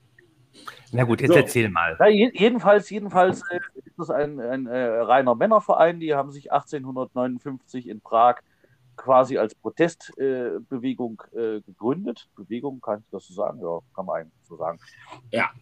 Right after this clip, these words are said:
Speaker 3: Ähm, ähm, Schlaraffia ist eigentlich, äh, auf drei Säulen aufgebaut, äh, Freundschaft, Kunst und Humor. Also du darfst dich auch selber nicht so ernst nehmen.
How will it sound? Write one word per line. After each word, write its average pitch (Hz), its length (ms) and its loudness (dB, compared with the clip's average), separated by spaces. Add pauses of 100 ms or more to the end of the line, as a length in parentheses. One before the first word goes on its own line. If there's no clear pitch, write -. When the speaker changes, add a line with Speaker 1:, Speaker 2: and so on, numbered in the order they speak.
(260)
Speaker 3:
Ähm, 127 300 0 (400)
ähm, 120 340 -2 (220)
Schlaraffia 156 500 2
ist 151 120 2
eigentlich, 147 520 -2
äh, 135 280 2 (540)
auf 131 140 -6
drei 143 240 2
Säulen 160 360 4
aufgebaut, 143 760 2
äh, 131 200 0
Freundschaft, 160 680 2
Kunst 139 340 -4
und 117 160 -10
Humor. 95 380 -6 (1200)
Also 139 160 0
du - 140 -8
darfst - 240 2
dich 127 120 -4
auch 127 80 0
selber 135 260 4
nicht 120 160 -8
so 131 100 -4
ernst 101 340 -2
nehmen. 78 180 -20